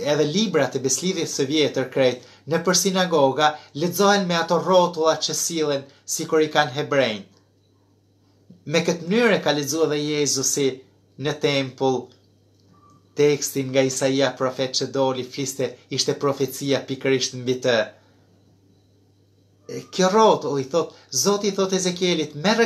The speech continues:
këtë rrotull dhe haje." Do me thënë, me hangër shpirtin shenjt. Por në këtë rrotull, e dini çfarë fjalë ishin?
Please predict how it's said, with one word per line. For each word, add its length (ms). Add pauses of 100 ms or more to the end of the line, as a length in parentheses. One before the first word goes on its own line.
këtë 180
rrotull 380
dhe 160
haje." 400 (2250)
Do 80
me 200
thënë, 260 (640)
me 80
hangër 400
shpirtin 560
shenjt. 500 (1080)
Por 140
në 100
këtë 240
rrotull, 480
e 80
dini 180
çfarë 360
fjalë 400
ishin? 280